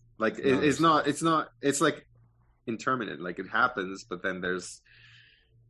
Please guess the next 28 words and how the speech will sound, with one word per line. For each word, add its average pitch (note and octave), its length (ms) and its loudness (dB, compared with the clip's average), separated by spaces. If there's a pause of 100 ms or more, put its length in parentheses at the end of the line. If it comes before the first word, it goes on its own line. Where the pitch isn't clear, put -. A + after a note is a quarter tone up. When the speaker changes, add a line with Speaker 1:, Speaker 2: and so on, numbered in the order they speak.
(140)
Speaker 1:
dialogue G2 500 2
in F2 120 -4
between, F2 760 -6
so E2+ 240 -6
it's - 180 -8
not, F2+ 280 -8
there's G2 180 -2
not, G2+ 160 -2
like, F2+ 240 -4
big G2 180 0
setup G2 440 0
pieces F#2+ 420 -6
or F2 140 -2
anything E2+ 280 -8
like E2 180 -10
that. D#2 220 -6 (760)
I D#3 80 -2
don't A#3 140 -2
know. C#4+ 280 -2 (760)
I C3+ 60 -8
guess D#3+ 180 -4
a D3 60 -6 (420)
drama B2+ 480 2
with A#2 240 -4 (500)
horror B2 540 0
elements G#2 520 -4
at F2 160 -12
times. E2+ 440 -18